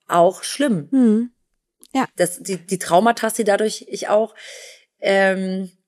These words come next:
Speaker 1: meinen Kindern, ich meine, ich bin ja nicht alleine, äh, verantwortlich dafür, ne? Das
Speaker 2: Mhm.
Speaker 1: muss man halt auch so sagen.
Speaker 2: Voll.
Speaker 1: Das, ähm, ist mir schon bewusst. Trotzdem hätte ich auch einfach,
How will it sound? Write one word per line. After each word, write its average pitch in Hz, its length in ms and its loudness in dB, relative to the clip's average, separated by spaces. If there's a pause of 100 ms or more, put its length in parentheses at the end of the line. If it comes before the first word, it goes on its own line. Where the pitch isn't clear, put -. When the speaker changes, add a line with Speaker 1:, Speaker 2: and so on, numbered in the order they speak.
(540)
Speaker 1:
meinen 190 240 0
Kindern, 202 260 -2
ich 180 100 -2
meine, 180 140 0
ich 175 60 -10
bin 185 100 0
ja 170 60 0
nicht 156 160 -2
alleine, 151 680 -2
äh, - 160 -14
verantwortlich 143 540 -6
dafür, - 380 -14
ne? 180 180 4
Das 220 120 4
Speaker 2:
Mhm. 220 100 0
Speaker 1:
muss 170 160 -8
man 151 120 -6
halt 151 160 -4
auch 139 140 -8
so - 160 -14
sagen. - 320 -8
Speaker 2:
Voll. 202 180 6
Speaker 1:
Das, - 320 -8
ähm, 156 360 -8 (380)
ist - 140 -8
mir 185 100 0
schon 180 160 -4
bewusst. 151 480 -4 (240)
Trotzdem 196 680 0 (400)
hätte 196 260 0
ich 175 140 -2
auch 151 80 -4
einfach, 175 800 -4